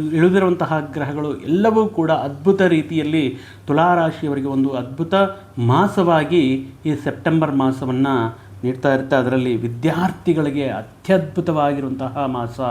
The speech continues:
ಇವರು ಮಾಡ್ತಾ ಇರುವಂತಹ ವಿದ್ಯಾಭ್ಯಾಸದಲ್ಲಿ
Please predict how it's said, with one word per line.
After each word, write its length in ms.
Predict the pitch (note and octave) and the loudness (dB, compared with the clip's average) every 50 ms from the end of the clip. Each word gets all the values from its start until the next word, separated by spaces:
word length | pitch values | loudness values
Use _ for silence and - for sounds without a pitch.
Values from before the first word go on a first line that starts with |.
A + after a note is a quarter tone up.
| A#2 A2+ - - - - - - - - - | -4 -4 -6 -10 -18 -20 -20 -20 -16 -8 -4
ಇವರು 200 | D3+ C#3+ D3 D3+ | -2 0 0 0
ಮಾಡ್ತಾ 440 | C#3+ D3 C#3+ D3 C#3+ - - D3 C#3+ | 0 0 0 -2 -2 0 0 2 2
ಇರುವಂತಹ 280 | C#3 C3+ C3+ C3 A#2 C3+ | 2 0 -2 -4 -4 -4
ವಿದ್ಯಾಭ್ಯಾಸದಲ್ಲಿ 1400 | B2+ A#2+ A#2+ A#2+ B2 C#3+ D#3 E3 E3 D#3+ D#3+ C#3 B2+ C#3+ C#3 C3+ C3 C3 C3 B2 C3 B2+ C3 C#3 D3+ D3+ D3 | -6 -6 -6 -6 -2 2 4 4 4 4 2 0 -2 -2 -2 -2 -2 -6 -6 -6 -4 -2 0 0 -2 -2 -4